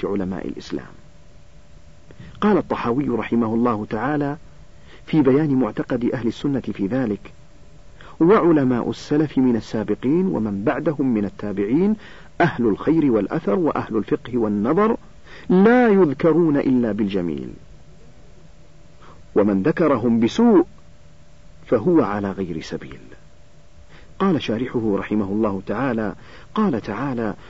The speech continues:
"ومن يشاقق الرسول من بعد ما تبين له الهدى ويتبع غير سبيل المؤمنين نوله ما تولى ونصله جهنم وساءت مصيرا".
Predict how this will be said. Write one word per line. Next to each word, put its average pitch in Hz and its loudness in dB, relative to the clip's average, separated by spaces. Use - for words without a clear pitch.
"ومن 196 4
يشاقق 151 -2
الرسول 123 0
من 120 -2
بعد 135 -2
ما 123 2
تبين 135 0
له 120 -2
الهدى 120 0
ويتبع 131 2
غير 160 0
سبيل 131 0
المؤمنين 123 2
نوله 160 4
ما 131 4
تولى 139 0
ونصله 143 4
جهنم 139 2
وساءت 120 -2
مصيرا". 87 -4